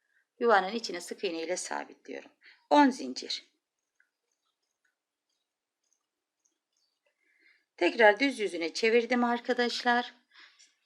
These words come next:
ve yaptığım bu trabzanımın içine girip sık iğne ile sabitliyorum. Bakın arkadaşlar, bir tanesini yaptık. Yine yedi zincir çekerek başlıyoruz ikincisine.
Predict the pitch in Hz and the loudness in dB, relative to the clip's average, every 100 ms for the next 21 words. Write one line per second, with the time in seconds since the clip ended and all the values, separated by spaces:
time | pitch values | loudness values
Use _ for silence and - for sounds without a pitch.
0 | _ _ 240 214 208 254 - _ _ - | _ _ 0 4 4 2 -8 _ _ 0
1 | 226 226 269 294 302 277 - 233 214 190 | 0 0 2 4 4 2 2 4 4 2
2 | 185 170 170 - 262 - 196 185 180 208 | -2 -2 -6 -6 -8 -6 -4 -4 -4 -2
3 | 208 208 208 - 247 - 214 180 165 185 | 0 0 -4 -8 -10 -6 -6 -4 -6 -6
4 | 190 165 151 143 - - 73 - _ _ | -6 -6 -6 -8 -14 -16 -16 -16 _ _
5 | _ - - - - 262 233 180 160 170 | _ -20 -20 -10 -2 0 0 -4 -4 -6
6 | 165 202 226 349 285 202 190 233 202 135 | -4 -4 -4 4 4 4 -2 -6 -6 -6
7 | - - - - _ _ - - - - | -10 -20 -20 -20 _ _ -20 -20 -16 -4
8 | 370 349 285 277 302 269 262 269 - 233 | 2 4 4 4 2 2 2 0 0 0
9 | 196 190 226 - 226 226 247 220 220 208 | 2 2 0 0 0 0 2 4 2 -4
10 | - 175 151 - 151 180 277 | -8 -8 -8 -6 -4 -4 -4